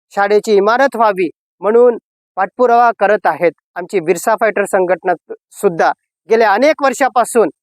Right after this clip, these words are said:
वन विभागाकडे पाठपुरावा करत आहेत, परंतु वन विभागाचे काही गेंड्याच्या कातडीचे अधिकारी हे यांना आमच्या आदिवासी विद्यार्थ्यांचं हे दुःख समजत नाही आहे.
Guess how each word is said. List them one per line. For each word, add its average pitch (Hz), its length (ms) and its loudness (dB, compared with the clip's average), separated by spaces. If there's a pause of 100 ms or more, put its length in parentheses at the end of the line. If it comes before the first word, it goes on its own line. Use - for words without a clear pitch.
(180)
वन 226 240 -2
विभागाकडे 208 720 0
पाठपुरावा 185 540 0
करत 175 260 0
आहेत, 151 240 0 (360)
परंतु 226 540 2
वन 254 180 4
विभागाचे 240 680 0 (120)
काही 220 180 0 (120)
गेंड्याच्या 240 580 0
कातडीचे 240 520 0 (480)
अधिकारी 208 540 0 (420)
हे 254 260 2 (360)
यांना 247 280 0 (100)
आमच्या 254 460 0
आदिवासी 277 500 0
विद्यार्थ्यांचं 226 840 0 (340)
हे 220 80 2
दुःख 208 440 -2 (400)
समजत 196 400 -2
नाही 165 240 2
आहे. 147 240 0